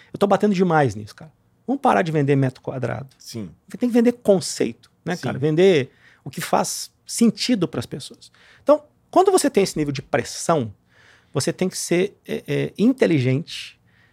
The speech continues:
Speaker 1: pra que você possa captar o maior, é, recurso possível.
Speaker 2: Sim.
Speaker 1: Então, o que que a gente tem feito? Muitas vezes o cara não quer desconto, mas ele quer tá na frente da fila. Ele quer entrar na frente. Então,
Speaker 2: Sim.
Speaker 1: você fala assim, "Cara, abro as vendas no sábado, sem problema nenhum.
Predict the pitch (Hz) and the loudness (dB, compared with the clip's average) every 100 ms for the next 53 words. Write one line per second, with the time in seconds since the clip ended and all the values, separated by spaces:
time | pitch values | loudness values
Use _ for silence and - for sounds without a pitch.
0 | _ - 151 156 160 165 - 160 175 175 | _ -2 -2 -2 -2 -2 -4 -4 -2 -4
1 | - 160 151 139 147 - _ _ _ _ | 0 0 2 0 -2 -4 _ _ _ _
2 | - - 151 - 147 139 - - - - | -12 -4 -4 -2 -4 -6 -6 -6 -8 -12
3 | _ - 120 101 320 - _ - - 254 | _ -20 -12 -6 -6 -6 _ -20 -2 0
4 | - 240 240 - - - _ - 269 254 | 0 0 0 -2 -6 -6 _ -2 2 4
5 | 196 214 214 202 190 190 - 170 180 - | 4 2 2 0 2 0 -4 -4 -6 -4
6 | 131 123 - - _ _ _ _ 139 139 | -4 -4 -6 -18 _ _ _ _ -4 -2
7 | 156 - 160 156 156 - 147 147 147 143 | -2 -2 -2 -2 -4 -6 -4 -4 -4 -8
8 | - - 117 120 - _ _ _ 151 - | -8 -8 -8 -8 -12 _ _ _ -8 -4
9 | 156 165 156 - - - - _ _ _ | -2 -2 -4 -8 -16 -18 -20 _ _ _
10 | _ - 175 190 190 185 175 185 151 151 | _ -8 -2 0 0 -2 0 0 0 -4
11 | - _ _ _ 185 262 240 214 151 165 | -14 _ _ _ 0 4 4 4 2 -2
12 | 180 208 - 214 87 - _ _ _ _ | -2 -4 -2 -2 -2 -8 _ _ _ _
13 | _ - 135 123 117 117 143 277 277 | _ -6 -4 -2 0 2 2 4 2